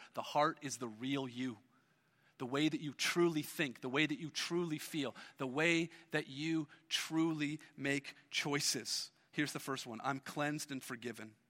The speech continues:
I'm cleansed and forgiven. The author of Hebrews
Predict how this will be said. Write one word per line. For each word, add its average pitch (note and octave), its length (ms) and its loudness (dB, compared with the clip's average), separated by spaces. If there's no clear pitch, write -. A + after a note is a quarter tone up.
I'm C3+ 280 0
cleansed E3+ 680 4
and D3 380 4
forgiven. B2+ 640 0
The D3 140 4
author F3 400 12
of F3 80 0
Hebrews C#3 680 -2